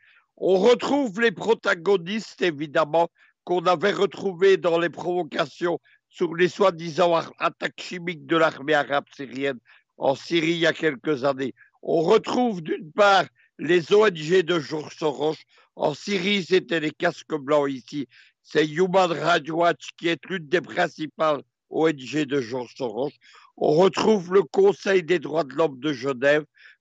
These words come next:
On retrouve les Occidentaux au Conseil de sécurité des Nations Unies, en particulier les Américains et les Français. L'opération a été lancée en parallèle à l'Ukraine dès dimanche par Anthony Blinken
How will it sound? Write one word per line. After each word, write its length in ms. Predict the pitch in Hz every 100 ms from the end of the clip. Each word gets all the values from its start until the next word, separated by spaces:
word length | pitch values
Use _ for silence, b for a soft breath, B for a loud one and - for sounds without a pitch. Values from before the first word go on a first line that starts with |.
| _
On 160 | - 156
retrouve 840 | 180 202 - 208 220 190 196 202
les 320 | 185 180 131
Occidentaux 840 | - - - 185 143 170 160 180
au 60 | 165
Conseil 520 | 127 165 151 175 160
de 160 | 131 151
sécurité 840 | - 165 131 147 135 131 - 127 _ b b _
des 120 | 131
Nations 380 | 156 147 - 165
Unies, 400 | 127 139 143 156
en 100 | 151
particulier 840 | 120 156 - 147 - 147 131 147 127 _ _ _
les 280 | - 135 117
Américains 640 | 165 156 151 151 - 165
et 40 | 156
les 140 | 147
Français. 500 | 123 127 143 - 123 _ _ -
L'opération 920 | - 160 - 226 214 190 - 226 214
a 60 | 196
été 340 | 170 - 359
lancée 580 | 170 180 170 - 185 180
en 120 | 147
parallèle 560 | - 180 160 165 170 160
à 60 |
l'Ukraine 560 | 151 156 - - 165 135 _ _ _ _
dès 180 | 196 190
dimanche 720 | 139 196 190 196 190 180 -
par 220 | 175 156
Anthony 480 | 170 165 190 160 170
Blinken 640 | 135 143 139 - 165 151